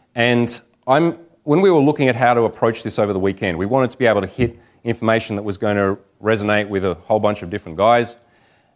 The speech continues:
And we decided to construct things in terms of putting together a foundations series of talks where we will be looking at the beginner's stuff, the approaching, the conversation, the dates, the mindsets. However,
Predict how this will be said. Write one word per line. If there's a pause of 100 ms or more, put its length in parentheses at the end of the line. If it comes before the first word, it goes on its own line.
(100)
And
we
decided
to
construct
things
in
terms
of
putting
together
a
foundations (160)
series
of
talks (500)
where
we
will
be
looking
at
the
beginner's
stuff, (100)
the
approaching,
the
conversation,
the
dates,
the
mindsets. (420)
However,